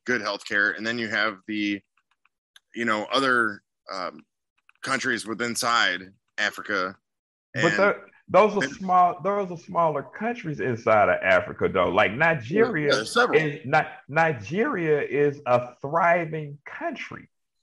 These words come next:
Speaker 2: Yes, their healthcare might not be as sophisticated as the United States, but it is great.
Speaker 1: I un-,
Speaker 2: That's
Speaker 1: I
Speaker 2: it.
Speaker 1: understand
Speaker 2: And,
Speaker 1: that.
Speaker 2: and, and, and Lagos,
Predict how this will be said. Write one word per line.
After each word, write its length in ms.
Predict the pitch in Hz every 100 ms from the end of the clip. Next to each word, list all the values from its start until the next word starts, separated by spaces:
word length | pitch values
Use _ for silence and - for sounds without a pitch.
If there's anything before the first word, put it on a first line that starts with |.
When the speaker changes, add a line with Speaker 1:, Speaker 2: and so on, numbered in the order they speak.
| _ _ _
Speaker 2:
Yes, 320 | 123 190 -
their 180 | - 202
healthcare 480 | 208 202 202 233 185
might 280 | 170 180 160
not 260 | 175 165 143
be 300 | 180 165 156 _ _ 143
as 520 | 156 147 131 123 - -
sophisticated 1120 | - 151 - 202 196 - 160 180 165 147 -
as 200 | 139 120
the 80 | 127
United 460 | 139 147 143 120
States, 280 | - - 180
but 200 | 110 151
it 120 | 151
is 160 | 185 113
great. 460 | 98 110 170 139 - _ _ _ _ _ _ _ _ _ _ _ _ _
Speaker 1:
I 140 | 120 127
un-, 40 |
Speaker 2:
That's 220 | 156 -
Speaker 1:
I 80 | 131
Speaker 2:
it. 80 | 143
Speaker 1:
understand 120 | - -
Speaker 2:
And, 200 | 165 165 156
Speaker 1:
that. 0 |
Speaker 2:
and, 160 | 156 - -
and, 280 | 156 147 143 135
and 80 | 123
Lagos, 480 | 151 - 180 131